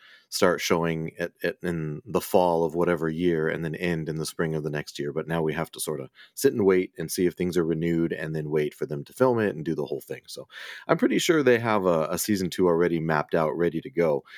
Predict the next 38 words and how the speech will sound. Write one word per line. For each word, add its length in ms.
Uh, 300
so 200
who 120
knows 200
how 100
long 180
it's 100
gonna 180
take. 320
Uh, 180
another 260
th-, 140
interesting 440
thing, 220
I, 80
I 480
w-, 220
I 40
started 220
listening 400
to 280
the 140
official 300
podcast 760
of 140
The 60
Last 300
of 80
Us, 240
which, 380
um, 440
actually 300
Troy 280
Baker, 600
who 200
is 220
the, 260
who, 200